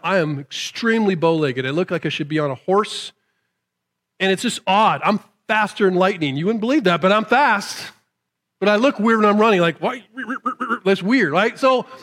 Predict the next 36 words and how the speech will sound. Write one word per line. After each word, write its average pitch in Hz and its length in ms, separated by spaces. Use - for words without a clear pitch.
everyone 311 480
runs 254 540
different. 214 480
We 180 80
all 254 80
have 277 100
a - 20
different 247 280
style. 269 720
It 196 80
looks 233 200
weird 262 460
sometimes. 269 500
People, 277 280
like, 214 180
do 262 160
th-, - 80
weird 262 320
things 277 260
with 247 140
their 214 240
arms 247 460
and, 202 100
like, 202 260
but 277 220
you 302 80
can 294 120
tell 330 280
when 302 120
someone's 247 380
running 170 640
and 170 100
when 170 120
someone's 190 340
standing 147 460
still. - 380